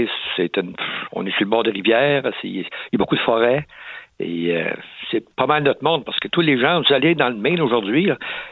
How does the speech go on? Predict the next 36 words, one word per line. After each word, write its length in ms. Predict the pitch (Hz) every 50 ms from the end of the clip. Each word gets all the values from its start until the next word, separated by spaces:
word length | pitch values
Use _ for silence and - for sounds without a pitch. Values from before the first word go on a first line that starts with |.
| - -
la 80 | 117
majorité 560 | 110 127 139 - 147 139 131 117 - 156 151
des, 240 | 143 127 113 104 101
des, 320 | 90 95 95 95 90 87 82 - - - _
des 160 | - 117 117 110
noms 300 | 110 117 135 156 196 190 - - _ -
des, 200 | 117 110 110 107
des, 220 | 104 120 107 92 90 - -
des, 260 | - 104 98 98 90
des 120 | 92 107 98
gens 140 | 101 131 123
du 100 | 101 107
Maine, 240 | 120 135 165 170 143 -
c'est 120 | - 92
des 160 | 95 107 107 117
noms 160 | 123 131 120
beaucerons, 500 | 110 123 127 113 104 - 135 143 175 160
là, 140 | 113 101 98
des 120 | 95 95
noms 160 | 107 120 131
québécois, 480 | - - 117 113 110 - - 135 143 135
là. 100 | 107 - - _ _ _ - - - - - - - - - - - -
Alors, 220 | - - 87 - - -
c'est 60 | -
notre 200 | 110 127 127 -
famille 260 | - 120 120 143 143 120
qui 120 | 104 101
est 40 | 90
là, 140 | 92 92 85
là. 80 | - - - - -
On 80 | -
est 60 | 104 98
parents 260 | - 120 120 127 135
avec 160 | 113 101 90
eux 120 | 90 87 85
autres. 100 | 82